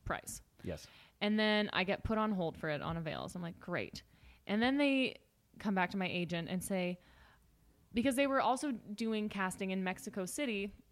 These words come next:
Speaker 1: um, for the Spanish version of the commercial. So they were gonna do two spots. And then they get back to my agent. They're like, "Okay, so we only have the budget to fly three people out, and there's four people in the spot." And that was always the case.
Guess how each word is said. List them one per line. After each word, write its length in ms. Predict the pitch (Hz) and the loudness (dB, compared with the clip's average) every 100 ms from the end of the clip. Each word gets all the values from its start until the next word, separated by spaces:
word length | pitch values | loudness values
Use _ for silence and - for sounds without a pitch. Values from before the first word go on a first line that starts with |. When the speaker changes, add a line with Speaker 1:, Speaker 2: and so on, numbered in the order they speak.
| - | -8
Speaker 1:
um, 380 | 190 185 175 175 | -4 -2 -2 -4
for 160 | 196 | -4
the 80 | 185 | -4
Spanish 400 | 185 226 196 185 | -2 0 0 -2
version 340 | 170 - 175 - | -2 -2 -2 -8
of 80 | 180 | -10
the 60 | |
commercial. 380 | - - - 73 - - - - - - - - - - - - - - | -8 -8 -10 -12 -16 -20 -20 -20 -20 -20 -20 -20 -20 -20 -20 -20 -20 -6
So 120 | 226 | -2
they 80 | 208 | 0
were 80 | 196 | 0
gonna 240 | 190 190 | 0 0
do 140 | 185 - | -2 -2
two 160 | 277 | 0
spots. 380 | 262 - - - - | 0 -2 -4 -10 -2
And 120 | 226 | 2
then 280 | 240 233 202 | 4 4 4
they 80 | 233 | 4
get 120 | 269 | 4
back 140 | 285 285 | 4 2
to 60 | |
my 60 | 262 | 2
agent. 320 | 208 214 214 | 2 2 0
They're 100 | 214 | 0
like, 240 | 202 196 - _ - 185 | 0 0 -6 _ 10 10
"Okay, 240 | 240 233 196 | 10 2 0
so 420 | - 254 233 226 | 0 2 4 4
we 180 | 220 240 | 2 2
only 260 | 233 277 302 | 2 2 0
have 380 | 294 277 220 | 0 0 -2
the 80 | 214 | -2
budget 320 | 202 196 208 208 | 2 2 0 -6
to 60 | |
fly 380 | 208 202 180 175 170 - | -6 -2 0 -2 -6 -8
three 220 | - 226 | -4 -2
people 260 | 226 196 165 | -2 -4 -4
out, 180 | 170 175 | -6 -6
and 100 | 180 | -8
there's 120 | 175 | -6
four 220 | - 185 | -2 0
people 240 | 185 180 | 0 -6
in 40 | 123 | -10
the 60 | |
spot." 300 | 170 82 73 - _ _ - - - - - | -10 -8 -10 -10 _ _ -20 -20 -20 -18 -2
And 120 | 214 | 2
that 120 | 226 | 4
was 120 | 226 | 4
always 420 | - 226 226 233 190 | 4 6 6 4 0
the 60 | 208 | -4
case. 480 | - 180 - - | -4 -4 -4 -6